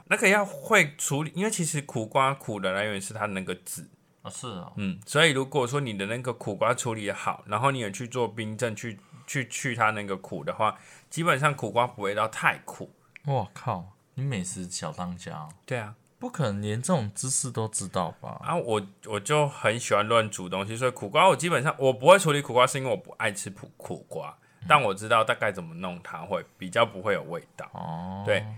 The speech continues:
Speaker 1: 但我不爱吃苦瓜。还有什么啊？你，苦瓜，我想想还有什么？
Speaker 2: 啊，想不到了吧？真的觉得很难欸，因为那时候我看到题目的时候，我就认真的在思考，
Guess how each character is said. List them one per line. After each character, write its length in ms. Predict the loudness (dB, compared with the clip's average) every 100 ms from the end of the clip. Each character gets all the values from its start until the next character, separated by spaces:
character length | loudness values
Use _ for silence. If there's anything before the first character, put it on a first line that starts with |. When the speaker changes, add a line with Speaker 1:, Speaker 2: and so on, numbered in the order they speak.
| -2
Speaker 1:
但 120 | 2
我 140 | 4 2
不 140 | -2
爱 200 | -4 -4
吃 200 | -4 -10
苦 160 | -12 -20 -14
瓜。 280 | -14 -14 -18 _ _ _
还 140 | -8 -4
有 80 | -2
什 180 | 0
么 120 | 2 2
啊？ 180 | 0
你， 100 | -4 -10 -16 _ _
苦 180 | -18 -18 _
瓜， 300 | -8 -8 -10
我 80 | -14
想 100 | -10
想 140 | -6
还 60 | -6
有 80 |
什 100 | -8
么？ 80 | -14
Speaker 2:
啊， 100 | -14 -16 -20 -18
想 320 | -8 -6 -6
不 80 | 0
到 200 | 2 4
了 120 | 2
吧？ 640 | -6 0 2 4 2 -2 -6 _ -16
真 160 | -8 -2
的 140 | -2
觉 180 | 0 4
得 140 | 4 4
很 240 | 0 -4
难 260 | -6 -8 -10
欸， 240 | -12 -14 -18 -6
因 120 | -4
为 80 | 2
那 120 | 2
时 140 | 2
候 60 | -2
我 40 |
看 140 | 0 0
到 140 | 0
题 160 | -2 -8
目 180 | -6
的 60 | -6
时 100 | -4
候， 100 | -4
我 140 | -4
就 160 | -6 -8
认 340 | -10 -10 -12
真 20 | -10
的 220 | -8 -8
在 160 | -8
思 200 | -10 -14
考， 200 | -16 -16